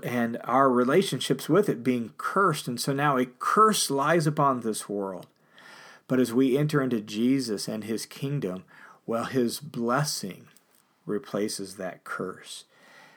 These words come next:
And so listen to some of the blessings again that are just mentioned here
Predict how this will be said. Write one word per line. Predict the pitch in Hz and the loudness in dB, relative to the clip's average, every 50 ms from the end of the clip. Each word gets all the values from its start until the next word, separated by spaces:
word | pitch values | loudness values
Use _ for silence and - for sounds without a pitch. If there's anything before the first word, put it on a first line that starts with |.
| _ _ - | _ _ -12
And | 127 113 | -8 -2
so | - 143 | 0 2
listen | 131 120 117 120 143 160 156 - - 185 160 151 | 2 2 4 4 4 4 4 2 2 2 2 2
to | 151 151 143 | 2 0 0
some | - - 151 | 2 2 2
of | 147 131 | 2 2
the | 131 | 0
blessings | 110 - 120 120 131 160 156 - - 139 127 110 - | 0 0 0 2 2 2 2 0 -2 -2 -2 -2 -2
again | 110 101 104 110 110 120 131 127 113 101 | -2 -4 -2 -2 0 0 0 0 0 -2
that | 107 101 | -2 -2
are | 101 101 | -2 -2
just | 95 - 131 123 - - - - - - - | 0 0 -2 -2 -2 -6 -14 -18 -20 -14 -6
mentioned | 107 117 143 156 151 - 139 120 110 | -2 0 2 2 2 2 0 -2 -2
here | - - 127 123 117 107 107 - | -2 0 2 4 4 2 0 -2